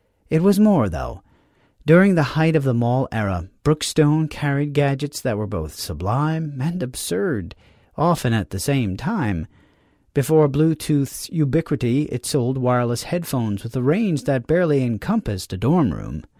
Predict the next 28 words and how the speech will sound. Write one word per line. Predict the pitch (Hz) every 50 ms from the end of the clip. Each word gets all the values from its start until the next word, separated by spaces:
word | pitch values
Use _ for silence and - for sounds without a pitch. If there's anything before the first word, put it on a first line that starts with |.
| _ _ _ _ _ _ _ _ _ _ _ _ -
In | 160 175
the | 175 165
aughts, | 156 143 147 160 170 - - - - - - _ -
you | 151 156 151
could | - 160 151
nab | 143 139 135 131 135 139 143
a | 139 120
self-contained | 104 - - 139 135 139 - - - 139 123 - - 131 127 131 135 123
sea | - - 165 170
monkey | 156 139 135 131 - 123
habitat | 113 110 131 127 135 123 - 131 127 143 -
that | - 131 127 -
looks | - 139 139 - -
like | 139 139 139 131
an | 135 123
orb | 123 151 190 175 131 113 104
from | - - 117 110 107
Labyrinth. | 107 110 123 151 165 160 113 82 60 52 - - - - _ _ _ _ _ _ _ _ _ _ _ -
And | - 151 131
of | 107 - -
course | - - 160 151 120 85 76 - -
there | - 80 78 78
were, | 76 82 113 131 123 92 78 73 - _ _ _ _ _ _ _ _
and | - - -
still | - - - 131 135
are, | 127 123 131 139 156 160 165 165 _ _
the | 104 95 -
footbaths. | - - - - 180 - _ _ - 95 87 82 80 82 80 78 78 - - - -